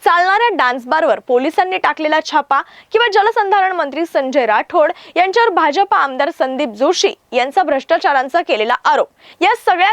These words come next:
घटनांनी शिंदे गटाच्या प्रतिमेला मोठा धक्का दिलाय. या आरोपांमुळे शिंदेंनी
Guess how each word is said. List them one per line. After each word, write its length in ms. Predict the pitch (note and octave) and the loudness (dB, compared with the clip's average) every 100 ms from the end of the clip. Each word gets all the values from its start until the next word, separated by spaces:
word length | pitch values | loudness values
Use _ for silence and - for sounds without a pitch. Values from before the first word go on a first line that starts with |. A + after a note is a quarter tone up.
| G#4 | 0
घटनांनी 460 | D#4+ D#4+ C#4 B3 E4 | 0 -2 -2 -2 -6
शिंदे 340 | - C#4+ D4+ G4+ | -4 -4 -2 0
गटाच्या 380 | F4 E4+ F4+ | 0 0 -2
प्रतिमेला 560 | F#4 C4 B3+ D#4+ C4+ C4 | -2 -2 -2 -2 0 0
मोठा 280 | B3+ A#3 C#4 | -2 -2 -2
धक्का 400 | C4 C4 - B3 | -4 -6 -2 -2
दिलाय. 260 | A3+ G#3 - _ - | 0 -2 -4 _ -8
या 160 | C4+ G#4+ G#4 | -2 2 2
आरोपांमुळे 560 | F#4+ G4 G4 F#4+ F4 | 2 0 -2 0 -2
शिंदेंनी 580 | F#4+ F4 D4+ E4+ E4 D4 | -2 -4 -2 -2 0 -2